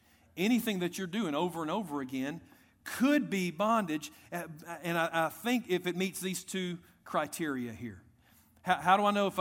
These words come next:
if something is bondage? Something I'm doing is a form of bondage. Well, you do it without thinking. You do it without thinking.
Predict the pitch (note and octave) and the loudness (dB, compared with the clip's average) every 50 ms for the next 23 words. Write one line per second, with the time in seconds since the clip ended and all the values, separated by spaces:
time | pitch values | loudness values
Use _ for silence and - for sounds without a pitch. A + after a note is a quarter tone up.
0 | E3 D#3 D#3+ D3 - - F#3 E3+ F3 F3+ D#3+ D3+ D3 C#3+ C#3+ - D#3 D3 E3+ D#3+ | 0 0 -2 -2 -2 -2 -4 -2 -2 -4 -2 -2 -2 -2 -2 0 0 0 0 -2
1 | - F#3 E3 F3+ F3 E3+ D#3+ D#3 D3+ C3+ C3 G#3 A3+ G#3 F3 D3+ D3 D3 D3+ D3+ | -2 -4 -2 -2 0 0 0 0 -2 -2 0 2 2 4 4 2 2 2 2 0
2 | C3+ D3+ D3 D3 D#3+ D3+ C#3 C#3+ C3 C#3 D#3 C#3+ C#3 B2+ B2 A#2 B2 C3 D3 D#3+ | -2 -4 -6 -6 -6 -4 -4 -4 -2 0 0 0 0 0 -4 -6 -6 -4 -2 0
3 | F3+ F3+ F3 - - - - - _ - C#3+ E3 E3+ E3 C3 F3+ G#3+ A3+ A3+ F3+ | 0 -2 -4 -8 -18 -20 -20 -20 _ -12 -8 -6 -6 -4 0 2 4 4 4 2
4 | E3+ E3+ E3 E3+ F3 E3 D#3 - - - - E3 D3 B2+ - - G#2 F2+ F2+ - | 0 0 2 2 2 2 0 -2 -8 -10 -8 -6 -6 -6 -8 -12 -16 -16 -18 -20
5 | _ _ _ _ _ _ _ _ _ _ _ _ _ _ _ _ _ _ _ _ | _ _ _ _ _ _ _ _ _ _ _ _ _ _ _ _ _ _ _ _
6 | _ _ _ _ _ _ _ _ _ - C3+ D3 D3 G3 A3 G3+ E3 E3 D#3+ D#3 | _ _ _ _ _ _ _ _ _ -16 -14 -6 -2 -2 -2 0 0 0 0 0
7 | C3+ A#2 - - D3 C#3 B2+ A#2+ - G2+ F2+ | -2 -4 -8 -10 -8 -8 -8 -8 -10 -16 -18